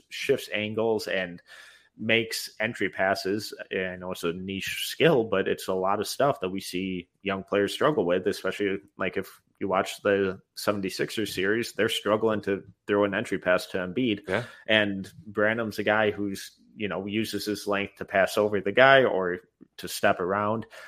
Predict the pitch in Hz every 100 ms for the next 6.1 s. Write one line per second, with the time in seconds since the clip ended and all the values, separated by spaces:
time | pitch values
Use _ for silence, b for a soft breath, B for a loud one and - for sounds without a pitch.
0 | B B - 107 - 123 143 - 113 131
1 | 143 131 - 113 113 107 92 - 101 98
2 | 95 92 90 85 87 107 113 98 117 -
3 | 139 113 104 - 110 101 - 92 98 110
4 | 107 98 90 98 98 98 92 90 - -
5 | 95 98 98 92 92 80 - 95 143 139
6 | -